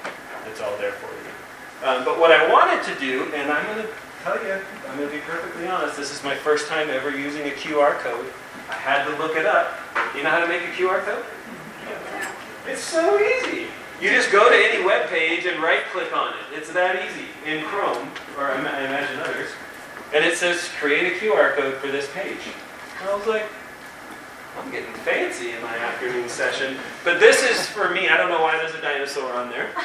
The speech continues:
But what that should do, and I'll come back to it, if you don't know how to do this, you open your camera, and it'll make a little square, and then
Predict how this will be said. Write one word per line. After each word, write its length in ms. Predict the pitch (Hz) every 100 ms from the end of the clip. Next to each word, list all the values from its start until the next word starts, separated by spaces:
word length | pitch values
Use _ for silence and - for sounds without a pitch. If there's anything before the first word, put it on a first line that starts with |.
| - - - - - - - - - - -
But 260 | 170 170
what 220 | 170 196
that 220 | 202 190 -
should 360 | - 208 202
do, 200 | 160 139
and 100 | 139
I'll 180 | 151 151
come 180 | 170 160
back 280 | 156 151 147
to 80 |
it, 80 | 135
if 100 | 131
you 60 | 156
don't 160 | 196
know 100 | 220
how 120 | 208 180
to 80 |
do 140 | 180 196
this, 220 | 165 147
you 120 | 143
open 240 | 156 165 170
your 180 | - -
camera, 500 | 156 131 117 - - - - - -
and 100 | 127
it'll 180 | 131 143
make 180 | 143 143
a 40 |
little 240 | 143 143
square, 500 | 139 - 143 139 135
and 100 | 127
then 120 | 120